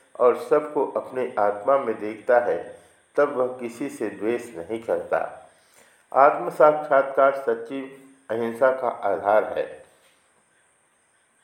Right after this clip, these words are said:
यह बात उपनिषदों में बार-बार कही गई है।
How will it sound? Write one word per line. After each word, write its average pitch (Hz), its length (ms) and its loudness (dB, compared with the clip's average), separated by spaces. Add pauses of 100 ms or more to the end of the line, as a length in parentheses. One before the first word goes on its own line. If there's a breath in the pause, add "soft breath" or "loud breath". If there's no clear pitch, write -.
(460)
यह 151 180 8
बात 156 340 6
उपनिषदों 120 540 -2
में 120 200 -2
बार-बार 113 440 6
कही 107 320 -6
गई 90 280 -6
है। 80 280 -10